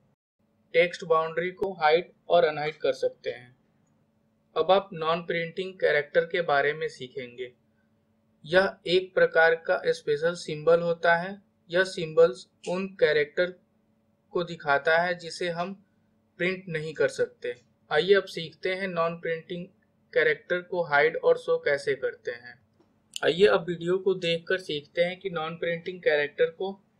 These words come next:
कैसे hide अनहाइड करते हैं। आप सभी अपने pointer को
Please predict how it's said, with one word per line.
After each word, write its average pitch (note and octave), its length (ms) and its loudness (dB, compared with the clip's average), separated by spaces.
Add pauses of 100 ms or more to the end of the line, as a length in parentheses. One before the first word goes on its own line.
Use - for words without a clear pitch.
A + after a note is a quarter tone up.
(1200)
कैसे D#3 340 0
hide D#3+ 300 0
अनहाइड C#3+ 380 -6
करते B2 340 0
हैं। A#2+ 280 -16 (1080)
आप D3 180 4
सभी F#3 300 -2
अपने F#3+ 280 -4
pointer D3+ 440 -4
को F#3+ 260 -6